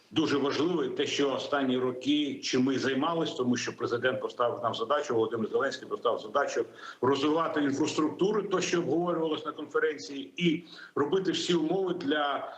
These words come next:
масового спорту, то, чим ми займалися останні роки. Але м-, у мене було інша, інша, е, інший мій був виступ, мій, е, був меседж, е, практично те, що я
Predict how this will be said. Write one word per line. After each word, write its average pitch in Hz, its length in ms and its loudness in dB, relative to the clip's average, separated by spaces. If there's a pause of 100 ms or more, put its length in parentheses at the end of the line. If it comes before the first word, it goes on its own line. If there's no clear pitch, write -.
(120)
масового 156 460 2
спорту, 160 400 -2
то, 160 200 0
чим 151 180 0
ми 147 120 2
займалися 135 500 0
останні 123 420 0
роки. 110 300 -4 (440)
Але 185 640 0 (160)
м-, 117 180 2
у 139 120 0
мене 180 260 2
було 156 440 0
інша, 131 440 2 (260)
інша, 127 600 2
е, 101 200 0
інший 151 300 2
мій 127 120 2
був 120 240 0
виступ, 165 420 0 (580)
мій, 123 460 2
е, 107 460 2
був 127 160 2
меседж, 135 420 0 (200)
е, 104 520 2 (320)
практично 139 840 0 (260)
те, 165 140 2
що - 200 0
я 131 460 0